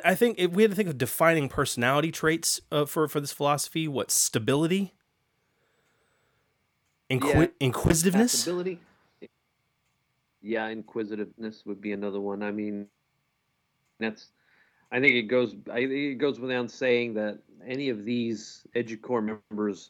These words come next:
Speaker 2: would fear, I guess if, if they succumb to fear, uh, the,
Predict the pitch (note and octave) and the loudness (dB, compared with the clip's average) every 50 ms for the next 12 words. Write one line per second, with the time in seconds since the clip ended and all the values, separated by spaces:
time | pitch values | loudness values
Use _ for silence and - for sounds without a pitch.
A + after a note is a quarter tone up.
0 | _ _ _ _ _ _ _ - G#2+ A2+ A2 G#2+ - - - - _ _ - C3+ | _ _ _ _ _ _ _ -6 -4 -4 -4 -4 -8 -14 -20 -20 _ _ -2 0
1 | B2 A#2+ A2+ A2 A2 G#2+ G#2 G#2 - _ _ _ _ _ _ _ _ _ _ _ | 2 4 4 4 2 2 0 -2 -8 _ _ _ _ _ _ _ _ _ _ _
2 | _ _ _ _ _ _ _ _ _ _ _ _ _ _ _ _ _ _ _ _ | _ _ _ _ _ _ _ _ _ _ _ _ _ _ _ _ _ _ _ _
3 | _ - - - - D2+ - B2+ B2+ A#2 A#2+ A2 - - G#2+ - - A#2+ A2 - | _ -18 -14 -10 -8 -4 -4 -2 -2 -2 -4 -6 -6 -8 -14 -12 -12 -12 -8 -4
4 | - G#2+ G#2 G#2 G#2 - _ _ _ - G#2+ G#2 G#2+ G2+ - - B2 A2 - B2+ | -4 -2 -2 -4 -6 -10 _ _ _ -8 -6 -4 -6 -6 -4 -6 -6 -6 -4 -6
5 | A2 G#2 - G2+ - - - G#2+ G2 F2+ F2+ F2 - _ _ _ _ _ _ _ | -6 -6 -8 -12 -12 -6 -4 -4 -2 -2 -4 -8 -10 _ _ _ _ _ _ _
6 | _ - - G#2 G2+ G2 G2+ G2+ G2+ G2 - - - _ _ A2+ G#2+ A#2 A2+ A2+ | _ -10 -6 -4 -4 -4 -4 -4 -6 -8 -10 -14 -20 _ _ -6 -2 0 0 0